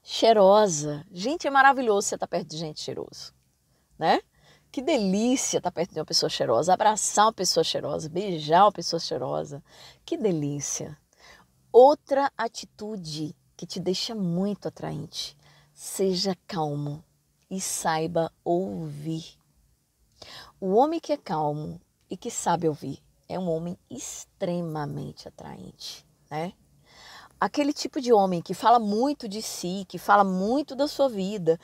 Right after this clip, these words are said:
que conversa rápido demais, não é atraente e geralmente costuma ser tido pela mulherada como boçal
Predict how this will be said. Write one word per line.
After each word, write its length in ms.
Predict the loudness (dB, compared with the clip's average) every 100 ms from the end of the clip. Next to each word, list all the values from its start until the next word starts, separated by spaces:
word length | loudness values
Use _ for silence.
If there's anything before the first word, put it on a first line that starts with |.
| -18 -20
que 140 | -8 -4
conversa 540 | 0 6 6 6 2
rápido 640 | -4 0 4 4 2 -4 -4
demais, 540 | -2 0 2 0 -6 _ _ _ -10
não 520 | 0 4 4 2 -4 _ _ 0
é 280 | 2 2 0
atraente 840 | -4 -2 2 2 2 -4 -8 -14 -12
e 100 | -6
geralmente 800 | 0 2 2 0 -4 -6 -8 -12
costuma 600 | -8 -8 -8 -8 -6 -6
ser 260 | -6 -8 -8
tido 340 | -10 -8 -8
pela 240 | -2 -2
mulherada 640 | -2 -4 -2 -2 -4 -8 -12 _ _ -20 _ -6
como 240 | -2 2
boçal 580 | 6 6 6 4 4